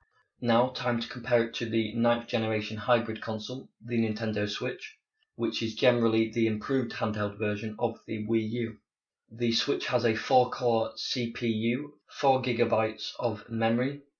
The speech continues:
thirty-two gigabyte of storage, and three U S B ports, among other hardware and graphical specs, of course, such as a six point two inch L C D, twelve eighty P by seven twenty P touchscreen,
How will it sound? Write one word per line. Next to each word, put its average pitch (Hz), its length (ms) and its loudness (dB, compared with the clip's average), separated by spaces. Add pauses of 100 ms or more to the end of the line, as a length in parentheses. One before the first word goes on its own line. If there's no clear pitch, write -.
thirty-two 135 520 0
gigabyte 113 520 -2
of - 100 -10
storage, 123 600 0 (200)
and 113 160 -2
three 123 320 -2
U 117 340 0
S 117 120 2
B 120 220 -2
ports, 107 440 -8 (200)
among 117 380 2
other 120 200 2
hardware 113 480 2
and 110 180 -2
graphical 110 420 -2
specs, - 600 -10
of 117 100 -16
course, 113 480 -8 (240)
such - 360 -6
as 120 120 0
a 113 140 4
six - 340 -4
point 120 380 -2
two 135 400 -2
inch 123 360 -8
L 123 220 0
C 117 300 -4
D, 123 340 -4 (220)
twelve 147 340 4
eighty 139 320 2
P - 400 -2 (160)
by 113 260 2
seven 117 380 2
twenty 117 400 -2
P 113 260 -4
touchscreen, - 680 -6